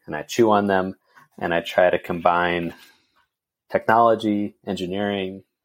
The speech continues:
you know, infectious disease kno-, knowledge, clinical knowledge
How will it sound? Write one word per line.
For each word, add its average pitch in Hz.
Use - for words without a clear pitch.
you 92
know, 85
infectious 90
disease 92
kno-, 90
knowledge, 87
clinical 101
knowledge 85